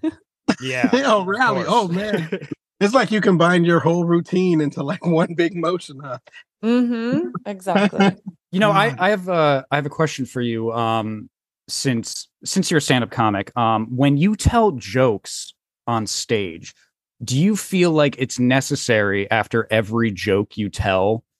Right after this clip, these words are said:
Speaker 1: to remind the audience that you're joking, just in case they forget that it's a joke?
Speaker 3: <laughs>
Speaker 1: Or, or is that the stupidest thing you've ever heard?
Speaker 3: Uh, not the stupidest thing I've ever heard,
Speaker 1: <laughs>
Speaker 3: but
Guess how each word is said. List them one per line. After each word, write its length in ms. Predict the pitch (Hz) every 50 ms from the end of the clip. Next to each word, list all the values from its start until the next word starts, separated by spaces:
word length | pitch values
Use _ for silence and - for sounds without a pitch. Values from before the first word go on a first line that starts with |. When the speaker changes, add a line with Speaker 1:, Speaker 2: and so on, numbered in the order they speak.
| _ _ -
Speaker 1:
to 140 | - - 123
remind 500 | 107 113 107 104 104 107 107 110 110 107
the 80 | 110 98
audience 580 | 92 98 95 98 104 104 110 110 104 - -
that 200 | - 107 101 98
you're 80 | 104 101
joking, 680 | 92 92 92 98 92 95 95 - 117 117 120 123 131 131 _ -
just 240 | - 113 101 - -
in 100 | 107 98
case 280 | - - 101 98 -
they 160 | - - 98 92
forget 400 | - 101 92 - 95 95 240 -
that 120 | 110 98
it's 140 | 101 277 269
a 80 | - -
joke? 280 | - - - - - - 220 - 240 -
Speaker 3:
<laughs> 200 | - - - -
Speaker 1:
Or, 560 | - 202 254 277 254 196 175 175 180 190 185 _ _ _ _ _ -
or 400 | - 180 214 214 208 196 185 175
is 240 | - 165 151 139 120
that 280 | 151 147 147 147 147 -
the 100 | 139 135
stupidest 500 | - - - - 135 120 127 113 - -
thing 160 | - 123 107
you've 180 | 101 104 95 -
ever 200 | 101 92 92 82
heard? 220 | - 87 80 - _ _ _ _ _ _ - 359 392 381 349 311 277 247 _ _ -
Speaker 3:
Uh, 460 | 240 254 269 277 277 277 269 262 - 240
not 280 | 240 220 - 226 226
the 100 | - 277 220
stupidest 640 | - - - - 262 262 262 226 247 226 233 226 233
thing 200 | - 214 196 190
I've 120 | 180 175
ever 220 | 180 175 165 175 185
heard, 240 | 180 170 165 160 165 -
Speaker 1:
<laughs> 40 | -
Speaker 3:
but 560 | 240 226 220 226 277 226 226 196 202 -